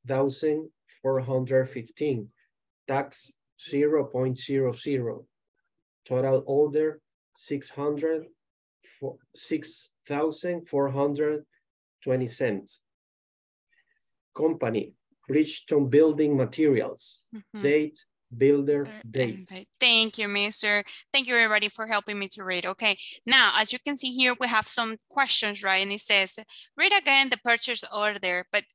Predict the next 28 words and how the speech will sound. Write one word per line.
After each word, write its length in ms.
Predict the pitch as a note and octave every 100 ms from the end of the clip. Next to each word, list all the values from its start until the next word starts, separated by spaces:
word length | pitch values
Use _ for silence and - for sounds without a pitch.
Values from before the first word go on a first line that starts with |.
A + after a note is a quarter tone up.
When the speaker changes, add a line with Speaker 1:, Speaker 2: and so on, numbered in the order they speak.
| -
Speaker 2:
we 140 | G3
have 400 | G3 G3+ G3 D4
already 400 | G4 D#4+ C4+ C4
read 260 | A#3 G#3 G3+
it 120 | G3
very 360 | F3 G3+ C4+ D4
good, 340 | B3 G3+ G3+ G3+
okay? 300 | - G3+ G#3
So 260 | G#3 G#3+ G3+
we 140 | G3+
have 240 | A3 G#3+ -
to 200 | A#3 G#3+ - - - - - _ G#3+
get 200 | B3+ B3+
this 220 | C4 C4
information 640 | B3+ A#3 G#3 G#3 A3+ A#3+ A3+
and 120 | G#3+
i-, 160 | F#3+ -
identify 540 | G#3+ A3+ C4+ C#4 C4 A#3+
the 140 | A3+
following 500 | - C4+ F4 C#4+ G3+
information. 560 | F#3 F3+ F3 F3 - F3+
How 120 | C4+
many 260 | E4+ F4 C4+
items 460 | A3 A3+ A#3+ - - - - -
are 360 | - G#3+ G#3+ G#3+ G3+ _ _ G3
the, 560 | G#3 G#3 G3+ G3 G3 F#3 - _ _ _ _ _ - - -
are 200 | A3 G3+
they 200 | A3 B3+